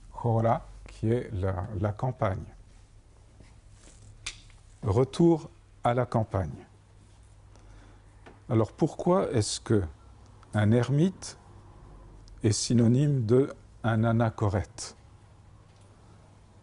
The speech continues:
Parce que, à partir d'un certain moment de l'histoire, la campagne est devenue synonyme de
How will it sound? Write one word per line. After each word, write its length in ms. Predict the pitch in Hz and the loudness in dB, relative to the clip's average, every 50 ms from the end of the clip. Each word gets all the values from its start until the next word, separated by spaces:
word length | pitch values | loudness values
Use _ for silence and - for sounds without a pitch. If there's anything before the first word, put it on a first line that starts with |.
| - - - - - - - - - - - - - - - - - - - - - - - - - - - - - | -20 -20 -20 -20 -20 -20 -20 -20 -20 -20 -20 -20 -20 -20 -20 -20 -20 -20 -20 -20 -20 -20 -20 -20 -20 -20 -18 -8 -4
Parce 360 | - 107 - - - - 113 | -2 -2 -2 -2 -2 -2 -2
que, 340 | - - - 156 170 196 214 - - - - - - - - - - - - | 0 2 2 4 4 4 2 -2 -8 -16 -20 -20 -20 -20 -20 -20 -10 -6 -4
à 80 | 107 | -2
partir 440 | - - 135 - - - 175 147 120 | 0 0 -2 -2 0 0 2 2 4
d'un 140 | 110 113 104 | 4 2 2
certain 440 | - - - 135 120 - - 131 117 | 2 0 0 -2 -2 0 0 2 4
moment 320 | 113 113 110 110 110 110 | 4 4 4 4 4 2
de 60 | 104 | 2
l'histoire, 720 | 95 92 - - - - - 127 131 156 175 185 - - - - - - - - - - - - - - - - - - - - - - - - - | 0 -2 -4 -8 -8 -4 -2 -2 0 0 -2 -4 -8 -12 -20 -20 -20 -20 -20 -20 -20 -20 -20 -20 -20 -20 -20 -20 -20 -20 -20 -20 -20 -20 -16 -8 -2
la 180 | 104 117 135 | 2 2 2
campagne 640 | - - - 117 101 - 143 143 156 160 151 135 - - - - | 2 0 -2 -2 0 2 2 2 2 2 -2 -4 -6 -8 -4 -2
est 100 | 113 113 | 0 0
devenue 480 | 107 107 110 92 101 113 110 120 139 139 | 2 2 0 0 2 2 2 2 0 -2
synonyme 840 | - - - - - 110 110 110 107 113 117 135 139 139 127 107 92 | -4 -6 -6 -2 0 2 4 4 4 4 2 2 0 0 -2 -2 0
de 260 | 107 117 123 135 | 2 2 2 2